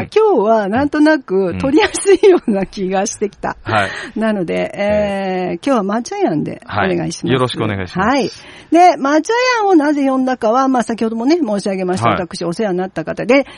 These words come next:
Speaker 2: 実はですね、私、そのマジャヤンとこうやって、えー、番組をいつか一度やってみたいと思っていたわけですね。
Speaker 1: 光栄でございます、
Speaker 2: はい。
Speaker 1: 本当に。
Speaker 2: おしゃべりをしながらどうなるんだろうかという、
Speaker 1: うん。
Speaker 2: 私たちのしゃべりが。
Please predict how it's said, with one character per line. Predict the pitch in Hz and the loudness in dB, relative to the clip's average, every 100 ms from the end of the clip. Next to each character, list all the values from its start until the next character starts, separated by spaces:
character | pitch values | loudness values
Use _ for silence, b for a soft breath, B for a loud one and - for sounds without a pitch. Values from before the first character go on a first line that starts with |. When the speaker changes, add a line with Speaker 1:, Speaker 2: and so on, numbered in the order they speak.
| B | B
Speaker 2:
実 | 240 269 466 | 0 2 4
は | 466 | 2
で | 180 | 0
す | 160 | -2
ね、 | 170 170 | -2 -2
私、 | 175 190 190 - _ | -4 -4 -4 -6 _
そ | - 202 | -8 -2
の | 190 180 | 0 2
マ | 214 285 | 2 4
ジ | 466 494 | 2 2
ャ | |
ヤ | 311 | 2
ン | 165 | 0
と | - 233 196 | 2 2 2
こ | - 285 359 | 0 2 2
う | |
や | 359 330 | 4 2
っ | |
て、 | - _ - | 0 _ 2
え | 311 294 220 156 180 185 180 180 | 4 6 2 2 -2 -2 0 -2
ー、 | |
番 | 160 180 302 | 0 2 4
組 | 339 339 339 | 6 6 6
を | 349 247 | 4 4
い | 320 | 0
つ | - | 0
か | - 262 | 2 2
一 | 202 - | 2 -2
度 | 254 | 0
や | 240 165 | 2 0
っ | |
て | - 240 | -2 -2
み | 269 | 0
た | 294 | 0
い | 277 | -2
と | 185 - | -4 -2
思 | 190 320 | 0 0
っ | |
て | - | 0
い | 170 | 0
た | 302 | 0
わ | 180 180 | 0 0
け | 226 | -4
で | |
す | - | -2
ね。 | 104 | 0
Speaker 1:
光 | 95 85 | 0 0
栄 | |
で | 85 | -4
ご | 85 | -4
ざ | 95 | -4
い | 107 | -4
ま | |
す、 | 104 | -2
Speaker 2:
は | 196 | 0
い。 | |
Speaker 1:
本 | 190 | 0
当 | 165 | -2
に。 | 73 - | -12 -8
Speaker 2:
お | 202 | -2
し | 240 | 0
ゃ | |
べ | 226 202 | 0 0
り | 156 | -2
を | 160 | -2
し | - | -2
な | 233 285 | 0 0
が | 226 | 0
ら | 175 | 0
ど | 175 294 | 0 2
う | |
な | 370 | 4
る | 254 311 | 4 4
ん | 208 | 4
だ | 185 | 2
ろ | 175 | 0
う | |
か | 170 - | -2 -4
と | 185 | -2
い | 180 | -2
う、 | |
Speaker 1:
う | 180 | -4
ん。 | |
Speaker 2:
私 | 180 180 | -4 -4
た | 214 | -4
ち | 160 | -4
の | |
し | 160 | -6
ゃ | 185 | -2
べ | 196 | -2
り | 214 | 0
が。 | 185 | -4